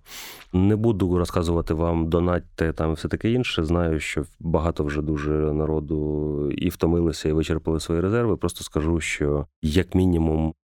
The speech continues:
якщо у вас є така можливість, долучайтеся до процесу допомоги Збройним силам в міру власних можливостей. В того, в кого ці можливості по допомозі ще збереглись,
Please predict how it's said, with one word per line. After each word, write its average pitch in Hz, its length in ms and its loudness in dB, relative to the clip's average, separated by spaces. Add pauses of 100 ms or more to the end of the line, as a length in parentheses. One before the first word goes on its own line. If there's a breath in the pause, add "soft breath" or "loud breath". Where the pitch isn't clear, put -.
(140)
якщо 87 280 -2
у 85 40 2
вас 82 200 -2
є 85 80 2
така 80 220 -2
можливість, 78 720 0
долучайтеся 85 880 0
до 78 220 2
процесу 82 1000 0
допомоги 87 440 2
Збройним 85 400 2
силам 80 420 0
в 80 220 -4
міру 90 320 2
власних 95 460 0
можливостей. 104 680 2
В - 220 -6 (140)
того, 92 480 4
в 82 100 -4
кого 87 240 0
ці - 140 -2
можливості 90 520 2
по 90 120 0
допомозі 85 440 2
ще 85 160 0
збереглись, 92 540 2